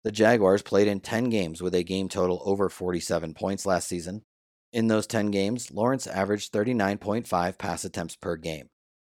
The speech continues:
In the seven games that had a game total under forty-seven points, Lawrence averaged just thirty-four point seven pass attempts per game.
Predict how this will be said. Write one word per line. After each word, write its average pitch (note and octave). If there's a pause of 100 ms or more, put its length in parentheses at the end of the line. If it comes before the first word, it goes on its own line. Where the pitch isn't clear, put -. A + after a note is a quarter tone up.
(140)
In G#2
the G#2
seven G#2
games F#2+
that F#2
had F#2+
a F#2
game F#2+
total F2+
under A2+
forty-seven A#2+
points, C3 (160)
Lawrence A#2+
averaged F#2+
just - (140)
thirty-four G#2
point F#2
seven B2+
pass E2+
attempts E2+
per E2
game. D2+